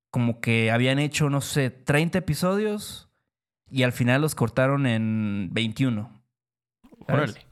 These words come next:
Speaker 1: O sea, como que sí hubo un pedo ahí como de,
Speaker 2: Ujú.
Speaker 1: de, de que, no sé, güey, tuvieron que cortar nada más
Speaker 2: Ujú.
Speaker 1: lo que habían hecho. Entonces, bueno, no, no se entiende, yo no entiendo muy bien cómo,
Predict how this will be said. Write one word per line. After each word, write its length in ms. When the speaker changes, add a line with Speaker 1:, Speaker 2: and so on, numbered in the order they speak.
Speaker 1:
O 80
sea, 120
como 220
que 80
sí 400
hubo 160
un 100
pedo 220
ahí 160
como 240
de, 340
Speaker 2:
Ujú. 360
Speaker 1:
de, 240
de 140
que, 680
no 100
sé, 220
güey, 180
tuvieron 320
que 180
cortar 580
nada 140
más 380
Speaker 2:
Ujú. 420
Speaker 1:
lo 140
que 100
habían 200
hecho. 260
Entonces, 220
bueno, 280
no, 360
no 100
se 100
entiende, 440
yo 120
no 60
entiendo 260
muy 120
bien 180
cómo, 680